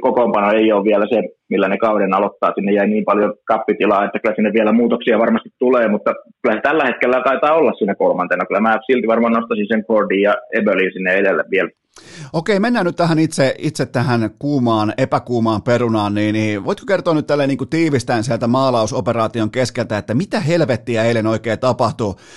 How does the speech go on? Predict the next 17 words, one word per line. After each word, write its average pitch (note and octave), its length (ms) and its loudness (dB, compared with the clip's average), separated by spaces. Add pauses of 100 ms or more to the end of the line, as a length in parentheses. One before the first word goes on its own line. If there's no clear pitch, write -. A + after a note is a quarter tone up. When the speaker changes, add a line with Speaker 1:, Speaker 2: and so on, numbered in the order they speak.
(240)
Speaker 2:
Ö, B2+ 120 0
miten F#3+ 380 -4
kaikki E3+ 460 -2
voi, C3+ 180 2
koska D3+ 240 -4
pitäisi F#3 380 -2
olla C#3+ 240 -2
E E3+ 280 0
S - 80 -6
P - 80 -14
N:n A2+ 520 0
iso C#3 320 -2
avausilta, A#2+ 720 0
pitäisi E3+ 400 -4
olla C3 160 -2
kokonaan D#3 600 -2
uuden D3 380 0